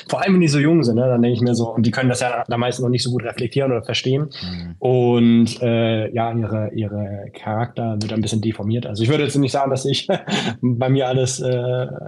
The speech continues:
Speaker 1: dass ich so der, dass bei mir alles gut gelaufen ist. Ich habe sicherlich auch meine,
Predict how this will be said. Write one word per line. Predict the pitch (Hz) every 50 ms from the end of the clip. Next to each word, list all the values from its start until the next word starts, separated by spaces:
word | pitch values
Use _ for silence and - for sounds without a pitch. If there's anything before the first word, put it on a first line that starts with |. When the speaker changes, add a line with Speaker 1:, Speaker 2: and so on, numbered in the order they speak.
| - - - - - - - - 127 135 - - 135 127 - - - - - - _ _ _ _ -
Speaker 1:
dass | 127 117 135
ich | 135 123 -
so | 139 127 127 123
der, | 117 123 123 120 - 92 - -
dass | - - 127 117 - -
bei | - 123
mir | 127 135 127
alles | 120 123 117 - - - -
gut | 143 180 180 - - -
gelaufen | - 156 147 - 160 156 160 151
ist. | 156 160 -
Ich | 143 127
habe | 123 - 120
sicherlich | 127 131 127 127 123 123
auch | 131 131
meine, | 139 135 135 139 139 135